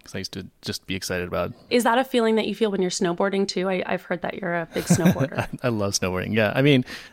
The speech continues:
Speaker 1: that's
Speaker 2: Yeah.
Speaker 1: just adrenaline, you know? <laughs>
Speaker 2: Yeah.
Speaker 1: But being, but being up,
Speaker 2: <laughs>
Speaker 1: being up in a, on top of a mountain, like, ready, you know, and just, like, taking the sights in,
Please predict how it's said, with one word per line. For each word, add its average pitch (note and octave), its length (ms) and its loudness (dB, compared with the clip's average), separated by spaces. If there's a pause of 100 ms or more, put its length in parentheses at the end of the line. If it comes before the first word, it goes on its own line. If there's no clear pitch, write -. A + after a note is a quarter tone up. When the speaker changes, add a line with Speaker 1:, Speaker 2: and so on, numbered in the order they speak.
Speaker 1:
that's D3 300 4
Speaker 2:
Yeah. - 40 -10
Speaker 1:
just - 160 -2
adrenaline, F#2+ 720 0 (120)
you G#2+ 120 0
know? F2+ 160 -2 (320)
<laughs> A2+ 80 -4 (320)
Speaker 2:
Yeah. A3+ 160 4
Speaker 1:
But A2+ 100 4
being, C3 300 6
but B2+ 160 4
being C#3 180 8
up, C#3 120 8 (180)
Speaker 2:
<laughs> C3 80 -8
Speaker 1:
being C#3 260 6
up C3 220 4
in A#2 80 6
a, A2 120 4 (120)
on A#2 140 6
top A2+ 180 6
of G#2+ 60 4
a G2 40 2
mountain, G2+ 580 2
like, F#2+ 180 -2
ready, G2 260 0
you G#2 100 0
know, F2+ 180 -2
and F#2+ 140 -4
just, - 220 -8
like, F#2 160 -6
taking G2 240 -4
the F#2 60 -6
sights F#2 280 -6
in, G2 240 -2